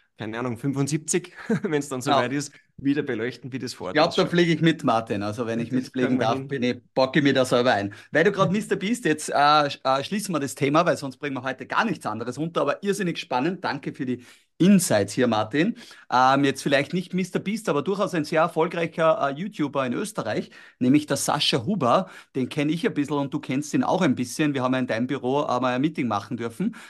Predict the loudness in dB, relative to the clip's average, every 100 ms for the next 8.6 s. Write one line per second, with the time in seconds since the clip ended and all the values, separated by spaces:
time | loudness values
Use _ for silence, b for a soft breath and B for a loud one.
0 | -4 0 0 2 4 4 4 4 2 -4
1 | -2 2 2 2 -2 -4 -6 -6 -8 -8
2 | -4 -4 -2 -6 0 2 4 2 -4 -8
3 | 0 0 0 0 2 2 -2 -8 -6 -6
4 | -8 -6 0 2 0 B B -6 -4 -2
5 | -4 -2 0 4 4 4 0 B B -2
6 | 4 4 4 2 0 0 0 -2 -2 0
7 | 2 2 0 -4 -4 -6 -4 -4 0 -2
8 | -2 -2 0 2 0